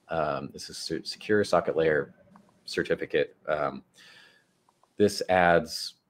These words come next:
security to your website. It basically allows you to sign, like, put a digital signature on your website saying, "Yes, I am who I say I am." Search engines are looking for this. Um, other providers are looking for this.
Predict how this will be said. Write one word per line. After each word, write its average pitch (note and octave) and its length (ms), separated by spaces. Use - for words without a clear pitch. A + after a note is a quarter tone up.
security G#2 440
to G#2 160
your G2+ 100
website. G2+ 540
It F2 120
basically G2+ 440
allows E2 360
you D#2+ 140
to D2+ 260
sign, E2+ 560
like, C#2+ 220
put D#2 140
a D2+ 160
digital F2+ 400
signature D#2 400
on D#2 80
your D2+ 80
website D2+ 360
saying, D2+ 320
"Yes, D#2 280
I D2 100
am D2+ 260
who D2 200
I D2 80
say D2+ 280
I D2+ 240
am." D2 200
Search G2+ 300
engines F2+ 340
are E2+ 120
looking E2 340
for E2 300
this. D#2+ 420
Um, D2+ 280
other E2 220
providers F2+ 520
are E2 100
looking D#2+ 320
for E2 260
this. D#2+ 280